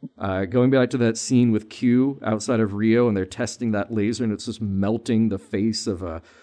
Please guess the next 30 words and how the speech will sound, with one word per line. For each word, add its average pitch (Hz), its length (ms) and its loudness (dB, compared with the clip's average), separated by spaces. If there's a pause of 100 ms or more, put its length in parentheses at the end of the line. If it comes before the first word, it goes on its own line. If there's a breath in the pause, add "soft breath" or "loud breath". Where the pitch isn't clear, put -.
(160 soft breath)
of 107 140 -6
a 90 160 -6
plastic 107 680 -4
dummy, 110 360 0
and 101 80 -2
you're 92 80 -4
like, 87 200 -8
"Wow, 104 260 -2
this 104 200 -6
is 98 140 -8
the 98 80 -6
worst 95 500 -2
laser 98 440 -4
I've 85 120 -8
ever 98 260 -6
seen 98 280 -4
in 95 60 -2
my 90 140 -6
life." 101 300 -4 (300 loud breath)
I'm 127 80 0
gonna 135 120 4
give 127 140 0
it 107 100 -6
five 131 580 0
incredibly 110 580 0
slow 107 400 2
lasers 90 600 -4
out 76 80 -10
of 76 120 -16
ten. 73 340 -14